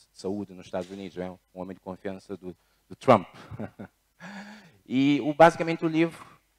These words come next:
ele, o percurso dele foi um, um, um, uma criança que era um dos piores na turma dele, a mãe exigiu dele que ele estudasse, que ele lesse muitos livros, devorava, tinha um, um desafio de cerca de cinco livros por semana que ele tinha que ler,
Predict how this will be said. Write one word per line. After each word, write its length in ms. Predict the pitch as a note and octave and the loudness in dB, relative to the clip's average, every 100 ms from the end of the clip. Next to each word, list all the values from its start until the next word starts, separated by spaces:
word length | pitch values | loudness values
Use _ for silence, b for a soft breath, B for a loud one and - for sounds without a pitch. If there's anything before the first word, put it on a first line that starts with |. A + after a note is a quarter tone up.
| - | 0
ele, 240 | C#3+ D3 | 2 2
o 80 | D3 | -2
percurso 440 | - C#3 D3 - | -4 -10 -10 -6
dele 240 | C#3 D3 C#3+ | -2 -2 -2
foi 320 | - C#3+ B2 | 0 2 2
um, 160 | B2 B2+ | -2 -6
um, 520 | A#2 A#2+ B2 A#2 A2+ A#2 | -8 -10 -8 -8 -10 -12
um, 280 | A2 G#2+ | -10 -10
uma 180 | G#2 A2 | -8 -10
criança 540 | - A2 G#2+ G2+ - G#2 | -8 -8 -8 -8 -10 -6
que 120 | A2 | -2
era 160 | G2 | -2
um 80 | G2+ | -4
dos 160 | G2+ - | -12 -8
piores 440 | B2+ B2+ C3 - | -2 0 -2 -10
na 120 | A2+ A2+ | -12 -12
turma 300 | A2+ A2+ A2 | -12 -12 -6
dele, 320 | C3 C#3 D3+ _ _ - | -4 -4 -10 _ _ -12
a 80 | A2 | -6
mãe 280 | B2 B2+ | -4 -4
exigiu 420 | A#2+ A2 A2+ B2 B2 | -10 -14 -16 -12 -6
dele 320 | C3 C3+ C3 | -6 -6 -10
que 140 | - | -16
ele 80 | A2+ | -16
estudasse, 560 | - A2+ A#2 A#2+ - - | -16 -6 -2 -2 -4 -10
que 80 | |
ele 120 | A2 A2 | -10 -8
lesse 280 | A2 - | -10 -10
muitos 180 | A2+ G#2+ | -16 -16
livros, 340 | A2+ B2 - - | -10 -10 -10 -18
devorava, 500 | G#2 A2 A2 G2+ G#2 - | -10 -4 -2 -4 -12 -16
tinha 160 | A2 | -14
um, 100 | G#2+ - b b | -14 -16 b b
um 80 | G#2+ | -16
desafio 400 | G#2 G#2+ - A#2 | -10 -10 -6 -8
de 60 | G#2+ | -8
cerca 340 | - G#2+ G#2 | -10 -10 -10
de 80 | - | -18
cinco 340 | - B2+ A#2 | -16 -14 -12
livros 240 | A#2 G#2+ - | -10 -10 -12
por 140 | - | -20
semana 320 | G#2+ B2 A#2+ A#2 | -16 -8 -8 -6
que 100 | A#2 | -10
ele 120 | A#2 | -10
tinha 260 | - C3 | -16 -16
que 120 | B2+ B2 | -14 -8
ler, 200 | B2 | -8